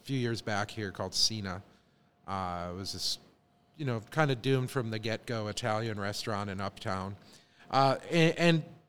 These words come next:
per our contract, we had to spend a couple days a week there for the first three months. So I kinda had this idea I wanted to build a crudo bar,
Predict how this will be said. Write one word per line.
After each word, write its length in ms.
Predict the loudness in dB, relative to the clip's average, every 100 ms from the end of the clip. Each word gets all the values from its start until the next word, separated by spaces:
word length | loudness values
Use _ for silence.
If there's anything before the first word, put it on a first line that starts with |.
| 2
per 280 | 8 10 10
our 300 | 10 8 6
contract, 560 | 2 2 2 2 2
we 100 | 0
had 180 | 0 0
to 60 | 0
spend 280 | 0 0 -4
a 60 |
couple 260 | -4 -6 -4
days 280 | -4 -4 -6
a 60 |
week 240 | -6 -6 -4
there 180 | -4 -4
for 120 | -6
the 80 | -6
first 340 | -4 -4 -4
three 160 | -4 -6
months. 280 | -6 -2
So 180 | -2 -2 -8 -18 -20 -20 0 6
I 100 | 8
kinda 260 | 8 8
had 120 | 8
this 160 | 8 6
idea 320 | 6 6 4
I 40 | 4
wanted 280 | 2 -2
to 60 | -4
build 280 | -4 -4 -4
a 60 |
crudo 420 | -6 -4 -2 0 -2
bar, 320 | -2 -2